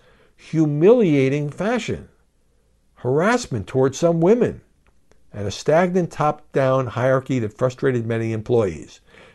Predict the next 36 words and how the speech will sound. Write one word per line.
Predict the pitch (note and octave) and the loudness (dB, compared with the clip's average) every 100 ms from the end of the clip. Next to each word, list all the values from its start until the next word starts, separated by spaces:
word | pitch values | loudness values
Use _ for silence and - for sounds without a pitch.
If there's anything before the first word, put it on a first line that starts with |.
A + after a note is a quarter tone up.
| - | 0
This | D#3+ - | 0 4
report | G3 - E3 D#3 | 2 6 6 6
appears | C3 - C#3+ C#3+ B2 | 2 2 4 4 4
in | C3 B2+ B2 C3+ - _ - - | 2 2 -2 -6 -12 _ -18 2
The | D3+ | 4
Washington | D3 C3+ C#3 C#3+ E3 D#3 E3+ | 8 8 8 4 0 2 0
Post. | - A#3+ A3 - - - - _ | 6 6 6 2 -14 -20 -20 _
And | - A2 | -8 -6
you | |
come | A2 C#3 C3 | 0 2 2
to | C#3 | 0
this | C3+ | 0
paragraph | - B3+ G3+ G#2+ | 4 4 4 2
that | G2+ | 0
said | A2+ E2+ | 0 2
Bezos, | A#2+ F#3+ D#3 F#2 B2+ | 6 6 6 2 0
who | G#2+ | -2
recently | G2 A#2 F#2+ | -2 -2 -4
stepped | F2 G#2 D#2+ | -4 -4 -2
down | A#2+ C#3 | -2 0
as | F#2+ D#2+ | -2 -6
chief | - A#2+ | -8 -6
executive | F#2+ G2 A#2+ G#2+ | -2 0 2 2
of | E3 | 2
Amazon, | A3+ C3+ A#2 C3+ - - - | 4 2 0 -4 -10 -20 -2
also | C3+ D3 D3 D#3+ D3 | 4 4 6 4 4
owns | B2 A#2 A#2 G#2+ | 0 0 0 0
The | |
Washington | A2+ G2+ G2+ - F#2+ | 2 0 -2 -4 -4
Post. | - D#2 - | -4 -4 -4
Well, | A#2 | -4
I | E3 | 0
can't | G#3+ A3+ A3 | 0 2 2
say | G#3+ F3 C#3 | 4 2 2
enough | A#2 G2+ G#2 | 0 -2 -4
about, | F#2+ F#2 F#2 F#2 | -4 -4 -4 -8